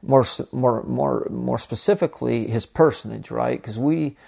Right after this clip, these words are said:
as, as members of the Church of Jesus Christ of Latter-day Saints, believe that God, Jesus Christ, and the Holy Ghost are separate. Um, also, we don't believe you're saved just by grace, just by the declaration that Jesus is the Christ means we're saved no matter what. We believe we also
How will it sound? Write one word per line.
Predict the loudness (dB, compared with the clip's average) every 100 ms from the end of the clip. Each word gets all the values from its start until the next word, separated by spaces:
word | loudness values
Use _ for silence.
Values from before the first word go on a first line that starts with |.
| -20 -20 -6
as, | -4 -2
as | -4 -2
members | -2 -2 -4
of |
the | -4
Church | -2 -2 -4
of |
Jesus | -8 -6 -4
Christ | -2 -2
of | -2
Latter-day | -2
Saints, | -2 -6 -6 -6
believe | -2 0 0
that | -2
God, | -2 -2 -4
Jesus | -6 -8 -10
Christ, | -6 -4 -4 -4
and | 0
the |
Holy | 0 2
Ghost | -2 -4 -6
are | -8
separate. | -4 -4 -6 -18 _ _ -20 -20 -20 -20 -10
Um, | 2 4 6 2 -4 -10 _ _ _ _
also, | 8 8 6 4 4 -4 -20 _ _ _ _ _ _ _ _ _
we | 6 8
don't | 8 2
believe | 2 4 2
you're | 0
saved | -2 -2 0 0
just | -2 -6 -2
by | 0 0
grace, | 0 -2 -2 -4
just | -6 -6 -2
by | 0 2
the | 4 2
declaration | 2 -2 -2 -4 -2 -2 -4 -6
that | -6 -6
Jesus | -6 -6 -8 -10
is | -8
the | -8
Christ | -6 -4 -4 -4 -6
means | -8 -4
we're | -6
saved | -4 -2 0 0
no | -2
matter | -4 -6
what. | -2 0 0 -2
We | -4
believe | -2 -4 -2
we | -4
also | 2 2 2 -2 -2